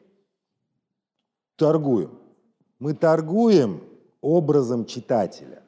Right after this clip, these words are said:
Когда газета «Коммерсант» только начала выходить, выходила раз в неделю,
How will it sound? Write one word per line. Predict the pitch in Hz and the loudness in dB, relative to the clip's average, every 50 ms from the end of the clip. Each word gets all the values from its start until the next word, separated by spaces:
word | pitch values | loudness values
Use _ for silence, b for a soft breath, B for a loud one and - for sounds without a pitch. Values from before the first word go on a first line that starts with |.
| _ _ _ _ _ | _ _ _ _ _
Когда | - - 165 156 156 151 123 143 127 120 196 208 226 233 226 | -4 0 2 2 2 0 -2 -8 -4 0 2 4 4 4 4
газета | 196 170 180 165 151 156 208 208 208 185 | 2 2 0 0 0 0 0 0 0 -4
«Коммерсант» | - - 165 165 170 175 151 - - 196 202 190 190 175 151 - - - | -4 -4 -4 -2 -2 -4 -4 -4 -2 0 0 2 0 -2 -4 -8 -4 0
только | 185 190 196 190 190 - - | 4 4 4 4 2 0 -2
начала | 143 139 127 - - 147 151 160 156 151 | -4 -4 -4 -2 0 2 4 4 4 2
выходить, | 135 131 - - 135 131 127 117 156 165 156 - - | 2 0 -2 -2 -2 -2 -2 0 0 0 0 0 -2
выходила | 101 104 110 - 131 123 123 120 123 147 139 123 113 113 | -4 -6 -4 -2 -2 -2 -2 0 2 2 2 2 2 2
раз | 123 123 120 117 - | 2 2 2 0 -4
в | - 95 | -8 -8
неделю, | 101 107 107 110 175 220 240 233 180 90 - - | -6 -6 -4 -4 -4 -2 0 0 -2 -2 -4 -8